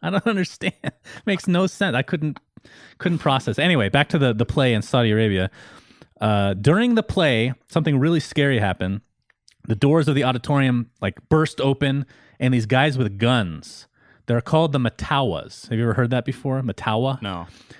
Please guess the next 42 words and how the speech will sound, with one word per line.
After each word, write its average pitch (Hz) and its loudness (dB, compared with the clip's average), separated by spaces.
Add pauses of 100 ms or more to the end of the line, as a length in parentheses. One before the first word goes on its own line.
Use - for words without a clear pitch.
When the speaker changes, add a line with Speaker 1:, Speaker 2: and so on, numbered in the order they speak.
(220)
Speaker 1:
They're 139 2
like 143 0
these, 127 -2
apparently 196 0
they're 139 0
not 135 2
in 127 -2
power 120 0
anymore, 95 -2
which 87 -10
is 92 -6
great. 110 0 (800)
But 107 -4
back 131 2
then, 131 2
they, 107 0 (120)
they 120 -2
had 127 2
a 120 0
little 131 0
bit 113 0
of 107 -2
power. 95 -2
They're, 107 0
like, - -2
considered 135 -4
the 117 0
religious 117 0
police, - -8 (160)
okay? 101 -4 (580)
They 117 0
have, 110 0
they 123 0
Speaker 2:
Oh, - -6
Speaker 1:
always 135 0
have, 135 0
Speaker 2:
boy. 123 0
Speaker 1:
like, 120 -2
these 110 -2
really 143 2
long 123 2
beards, 120 0